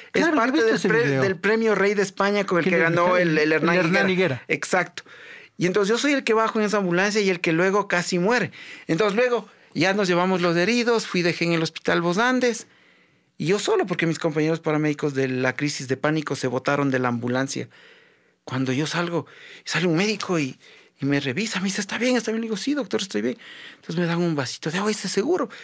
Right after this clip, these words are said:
Speaker 1: Y querían desnudarme porque ese es el protocolo. Le digo:
Speaker 2: Ajá.
Speaker 1: "¿Qué pasa?". Entonces dice: "Mire, no le pegó ni una bala". Le digo: "No". Y la ambulancia tenía justo en mi lado impactos aquí arriba y aquí abajo, pero ninguna bala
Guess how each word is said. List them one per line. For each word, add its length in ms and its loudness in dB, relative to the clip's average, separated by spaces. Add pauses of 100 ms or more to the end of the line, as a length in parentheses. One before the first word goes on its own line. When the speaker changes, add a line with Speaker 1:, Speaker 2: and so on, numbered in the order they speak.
(200)
Speaker 1:
Y 100 -10
querían 300 2
desnudarme 560 0
porque 220 -2
ese 80 -10
es 80 -8
el 80 -2
protocolo. 400 -4
Le 60 0
digo: 100 0
Speaker 2:
Ajá. 180 0
Speaker 1:
"¿Qué 40 -6
pasa?". 260 -6 (760)
Entonces 300 -4
dice: 200 -4
"Mire, 300 0
no 100 0
le 120 -2
pegó 240 -2
ni 100 -2
una 460 -2
bala". 200 0
Le 60 0
digo: 160 0
"No". 80 -10 (260)
Y 60 -6
la 80 0
ambulancia 400 -4
tenía 420 -2 (280)
justo 320 -4
en 80 -2
mi 80 0
lado 320 0 (240)
impactos 520 -2
aquí 180 -2
arriba 280 0
y 100 -4
aquí 200 -6
abajo, 280 -4 (300)
pero 160 2
ninguna 440 0
bala 320 0